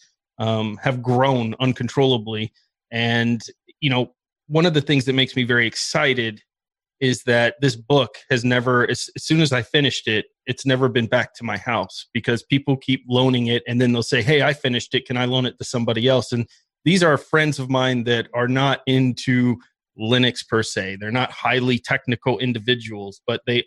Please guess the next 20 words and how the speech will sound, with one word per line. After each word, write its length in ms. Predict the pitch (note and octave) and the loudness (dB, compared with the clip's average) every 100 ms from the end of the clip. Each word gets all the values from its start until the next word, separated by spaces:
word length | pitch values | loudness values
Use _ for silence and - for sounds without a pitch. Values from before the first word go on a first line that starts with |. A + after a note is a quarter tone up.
| D3 | 2
are 200 | D3 C#3+ | 4 2
starting 680 | - - C#3+ D3 B2+ A2+ G#2 _ _ | -2 -2 2 2 0 -4 -8 _ _
to, 380 | - B2+ A#2+ A#2 - | -2 0 2 0 -4
it 120 | - | -6
seems, 460 | - A#2+ A#2 A2+ - | -2 0 0 -2 -4
en 140 | A#2 | -2
masse 400 | A#2+ A2+ A2 - - _ _ _ - | 0 0 -2 -10 -14 _ _ _ 0
understand 640 | D#3 C#3+ C#3 - C3+ C3 B2 | 2 2 0 2 2 2 2
the 80 | |
importance 540 | A#2 G#2 - E3+ C3+ - | 0 -2 2 2 2 -4
of 120 | A#2 | -6
privacy, 560 | - D#3+ D3 - B2 - | -2 0 0 -2 -6 0
even 320 | E3+ E3+ E3+ | 4 6 6
if 180 | D3+ D3 | 4 2
you're 100 | D#3 | 2
not 260 | D3 C3+ B2 | 2 0 0
doing 280 | C#3+ C3+ B2+ | 2 2 2
anything 460 | B2+ A#2+ A#2+ A#2 | 0 0 -2 0
wrong, 300 | B2+ B2 F#2+ F#2+ | 2 0 -2 -8
right? 220 | G#2+ B2 | -2 -2